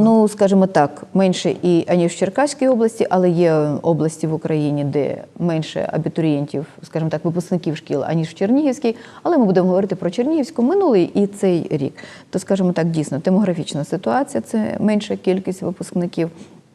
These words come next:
І, і з моєї точки зору тут ще може впливати і економічна ситуація, тому що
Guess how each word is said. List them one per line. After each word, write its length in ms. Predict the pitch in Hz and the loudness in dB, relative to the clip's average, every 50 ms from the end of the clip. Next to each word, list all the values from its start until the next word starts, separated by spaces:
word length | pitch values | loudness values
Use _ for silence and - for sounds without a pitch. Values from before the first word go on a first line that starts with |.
| _ _ _ _ _ _ _ _ _ - - _ | _ _ _ _ _ _ _ _ _ -20 -16 _
І, 340 | - 165 170 170 170 170 170 | -2 2 2 2 2 2 0
і 300 | - - 147 156 151 156 | 0 0 0 0 0 0
з 100 | 160 - | 0 2
моєї 220 | 185 190 202 202 196 | 2 4 4 2 2
точки 340 | 196 190 190 - - 196 | 0 -2 -4 -2 -4 -2
зору 240 | 185 190 202 196 190 | 0 2 2 2 0
тут 160 | 190 196 190 | 0 -4 -8
ще 140 | - - 185 | -6 -4 -2
може 200 | 180 175 175 175 | -2 -2 -2 -2
впливати 540 | 170 175 - 180 180 170 170 170 170 151 - - - _ _ _ _ - | -4 -4 -4 -2 -2 0 -2 -2 -2 -4 -4 -6 -8 _ _ _ _ -4
і 140 | 185 - - | -4 -2 -4
економічна 580 | - 185 - 196 190 202 220 233 214 - 175 170 | -6 -4 -2 0 2 4 4 2 2 -2 -6 -8
ситуація, 560 | 165 - 175 - 151 139 135 143 - - - - | -8 -8 -4 -2 0 0 0 -2 -4 -8 -10 -8
тому 220 | - - 147 143 | -8 -6 -6 -6
що 240 | 151 - - 147 147 | -6 -6 -4 -6 -6